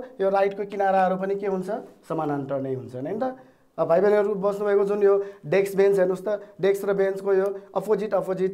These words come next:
यो साइड्सहरू अथवा opposite, opposite यो किनाराहरू पनि के त? एक आपसमा समानान्तर नै छन्, होइन त?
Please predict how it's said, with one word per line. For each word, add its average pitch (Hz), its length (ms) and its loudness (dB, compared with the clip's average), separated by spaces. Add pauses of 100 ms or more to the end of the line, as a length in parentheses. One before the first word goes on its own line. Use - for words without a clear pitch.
यो 180 80 -4 (240)
साइड्सहरू 180 640 -2
अथवा 175 180 -4 (140)
opposite, 196 240 -6
opposite 175 320 -4
यो 175 160 -6
किनाराहरू 170 480 0
पनि 160 480 -10
के 190 140 -2
त? 233 180 -4
एक 180 220 -6
आपसमा 156 760 -8
समानान्तर 135 560 -4
नै 135 160 -6
छन्, 127 240 -10
होइन 165 140 -6
त? 254 180 -4